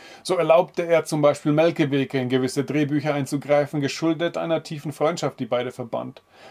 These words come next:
Doch oft genug fegte er Melkebekes Vorschläge als Unsinn hinweg. Und er ließ Bernard Övelment einige Szenen bei der Mondreise entwickeln, behandelte diese jedoch sehr isoliert, indem er sie ihm sogleich bezahlte, ein wenig wie ein Komiker, der einen Gagschreiber bezahlt.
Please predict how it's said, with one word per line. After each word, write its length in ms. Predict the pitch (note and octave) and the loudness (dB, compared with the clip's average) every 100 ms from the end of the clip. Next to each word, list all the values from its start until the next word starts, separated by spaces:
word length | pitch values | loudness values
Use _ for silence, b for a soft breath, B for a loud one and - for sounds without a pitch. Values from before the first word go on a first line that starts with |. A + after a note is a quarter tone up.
| B | B
Doch 140 | C#3 | 2
oft 180 | E3+ C#3 | 2 2
genug 380 | D3+ D3+ F#3+ F#3+ | 4 4 4 2
fegte 340 | D3 C#3 - | -2 -2 0
er 100 | D3+ | 2
Melkebekes 720 | C3+ C#3 C3+ C#3+ C3+ B2+ C3 | 2 0 0 0 0 0 -2
Vorschläge 560 | - C3+ - C#3 C3+ C3+ | -2 -2 0 -2 0 -2
als 140 | B2 | -2
Unsinn 320 | F3 F3 C3 | 0 2 2
hinweg. 420 | A#2 A#2 G#2+ - _ B B B | 0 -4 -8 -10 _ B B B
Und 120 | C#3 D#3+ | 0 2
er 100 | D#3 | 4
ließ 180 | D#3 | 2
Bernard 480 | - C#3+ C#3 C#3+ D3+ | 0 0 2 4 4
Övelment 500 | C3+ C3 C3 D3+ F3 | 4 2 2 2 0
einige 300 | C3+ B2+ B2+ | -2 -2 -4
Szenen 520 | - - C#3+ C#3+ C3+ | -6 -6 -2 -2 -2
bei 200 | A#2 B2 | 0 0
der 100 | B2 | 0
Mondreise 640 | A#2+ C#3+ F#3+ F3+ C#3 B2+ B2+ | 2 4 4 2 2 2 0
entwickeln, 540 | A#2 B2+ - C#3 E3 - b b b | -6 -8 -6 -6 -6 -12 b b b
behandelte 600 | C3 A#2 D#3+ F3+ - D#3+ | 0 2 0 -2 -2 -4
diese 500 | C#3 C#3 D3 C#3 C#3+ | -4 -6 -4 0 2
jedoch 480 | C#3 C3+ C3+ C3 - | 4 2 2 0 -2
sehr 260 | - C3+ C#3 | -2 -2 0
isoliert, 580 | B2+ C3+ C#3 D#3+ D3 | 2 2 4 4 2
indem 300 | C3+ B2+ C3 | 2 -2 -2
er 240 | C3 B2+ B2 | -2 -4 -6
sie 220 | A#2 B2+ | -6 -4
ihm 120 | B2+ | -4
sogleich 380 | A#2 B2+ B2+ A#2 | -2 0 2 2
bezahlte, 600 | C3+ B2+ C3 C3+ C3+ B2+ | -2 0 4 4 2 -2
ein 160 | A#2 A#2 | -2 -4
wenig 300 | B2 A#2 B2 | -4 -4 -6
wie 80 | |
ein 120 | A#2+ A2+ | -6 -4
Komiker, 560 | C#3+ C#3 C#3 - B2 | 0 2 0 2 0
der 240 | A#2 A#2 A#2 | 0 -4 -4
einen 400 | A#2 A#2 A#2 A2 | -6 -4 -6 0
Gagschreiber 680 | C3+ C#3+ - - A#2 A2 | 0 0 -4 -4 -2 -2
bezahlt. 500 | G#2+ A2 - A2+ A#2 | -6 -6 -6 -6 -8